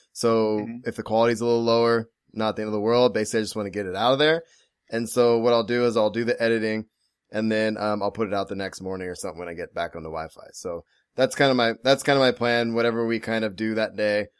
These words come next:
Speaker 1: Um, you know, so what we're gonna do, we're gonna do the Game of Bloggers meetup thing, uh, Wednesday night, uh, which is Tony Kim's event. Um, and there's, we looked at the media list, and the, the link will be in the show notes. It's insane, that media list. So we'll be able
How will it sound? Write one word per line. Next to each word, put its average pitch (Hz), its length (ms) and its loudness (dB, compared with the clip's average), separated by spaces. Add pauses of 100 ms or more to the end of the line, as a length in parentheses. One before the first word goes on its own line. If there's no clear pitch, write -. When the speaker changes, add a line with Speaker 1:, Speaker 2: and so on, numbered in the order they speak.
(240)
Speaker 1:
Um, 95 520 -2 (120)
you 127 120 0
know, 117 100 4
so 135 180 2
what 147 140 8
we're 147 100 6
gonna 143 160 4
do, 143 180 6
we're 139 100 2
gonna 135 140 2
do 131 60 0
the 127 100 0
Game 127 180 2
of 120 80 2
Bloggers 123 420 4
meetup 127 340 0
thing, 127 420 0 (200)
uh, 110 160 0
Wednesday 127 400 0
night, 139 320 2 (400)
uh, 110 320 0
which 107 220 -6
is 110 80 -10
Tony 117 280 -4
Kim's 120 360 -2
event. 120 500 0
Um, 107 460 -4 (280)
and 113 240 -2
there's, 139 380 6
we 131 100 2
looked 165 180 2
at 110 40 -8
the 107 80 -6
media 120 280 0
list, 98 360 -6
and 101 240 -10
the, 107 180 -12
the 127 140 2
link 143 180 2
will 131 80 0
be 117 80 -2
in 110 60 -2
the 107 60 -4
show 120 200 0
notes. 104 240 -4
It's 131 140 -8
insane, 113 400 -4
that 85 140 -10
media 98 280 -8
list. 82 280 -10
So 104 260 -2 (380)
we'll 143 100 0
be 170 140 6
able 170 80 10